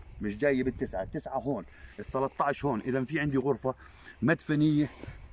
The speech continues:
<coughs> موجودة مدخلها من هناك تدخل عليها، في عندك فراغ الله اعلم شو يكون فيه. ماشي، احنا نفحصش فخار ومفخار وقصص هاي الفاضي، نفحصها. في عندي فراغ هناك، لكن نهاية الفراغ في حيط،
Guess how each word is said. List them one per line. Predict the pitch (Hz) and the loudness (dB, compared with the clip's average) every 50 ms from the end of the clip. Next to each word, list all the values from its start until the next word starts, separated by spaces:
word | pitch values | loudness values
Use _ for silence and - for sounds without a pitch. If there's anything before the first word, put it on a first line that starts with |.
| - - | -4 0
<coughs> | - - - - - - - - - - 165 135 | 0 0 0 0 -2 -2 -2 -2 -4 -2 0 0
موجودة | 127 131 131 135 170 143 117 117 | 2 2 2 2 2 2 2 2
مدخلها | 123 117 - - 156 123 95 92 - - - - - - - - | 0 0 -2 -2 -2 -2 -2 -4 -8 -10 -14 -14 -12 -12 -8 -4
من | - 165 160 | -2 -2 0
هناك | - 151 156 151 151 151 151 151 - - - - - - - - - | 0 0 0 2 2 2 0 0 -2 -8 -14 -14 -12 -12 -12 -6 -6
تدخل | 151 - - 151 139 | -6 -4 -2 -2 0
عليها، | 127 131 139 143 127 117 139 139 - - - - - - - - - | 0 2 2 2 2 2 0 -2 -4 -6 -20 -20 -20 -20 -16 -10 -6
في | 147 147 | -4 -2
عندك | 156 147 147 - | 0 0 0 -2
فراغ | - - 156 151 139 123 | 0 2 2 4 4 4
الله | 147 156 143 135 | 2 2 4 4
اعلم | 131 127 131 123 | 4 2 2 0
شو | 113 - 127 | 0 -2 -4
يكون | 113 - 117 110 | -2 0 -2 -2
فيه. | 104 - 120 160 170 - - - - - - - - - | 0 -2 -2 -2 -2 -4 -8 -14 -16 -18 -18 -18 -14 -8
ماشي، | 110 117 117 113 - 131 | -4 -4 -4 -4 -4 -6
احنا | 107 113 | -6 -8
نفحصش | 110 - - - - - - | -8 -4 -4 -4 -4 -6 -8
فخار | - 107 - - - 104 - - 127 127 120 113 107 | -10 -12 -12 -10 -12 -12 -8 -4 0 0 0 0 0
ومفخار | 101 101 95 - 104 - - 135 127 117 | -4 -6 -8 -10 -12 -6 -4 -2 -2 -2
وقصص | 110 127 127 120 113 104 131 | -4 -6 -6 -6 -6 -6 -4
هاي | 123 | -4
الفاضي، | 110 - - 135 123 117 | -6 -4 -4 -6 -4 -4
نفحصها. | 110 107 - 107 101 - - 80 - - - - - - - - - - - | -6 -8 -8 -10 -12 -12 -12 -12 -14 -12 -12 -12 -12 -10 -8 -8 -8 -8 -6
في | - 151 147 | -4 -4 -4
عندي | 156 147 143 | -2 -2 -4
فراغ | 131 - 135 139 143 120 98 120 | -2 0 2 2 2 2 0 -2
هناك، | 120 127 135 156 - - - - - - - - | -2 0 -2 -2 -4 -6 -16 -14 -12 -12 -6 -2
لكن | 131 131 123 131 123 123 | -2 -2 0 0 0 2
نهاية | 123 120 139 170 160 - | 2 2 0 -2 -2 -2
الفراغ | 151 135 - 156 160 156 156 156 | -4 -6 -2 0 2 2 2 0
في | - - 147 - | -2 -4 -4 -4
حيط، | - 117 143 170 185 | -2 -2 -2 -2 -2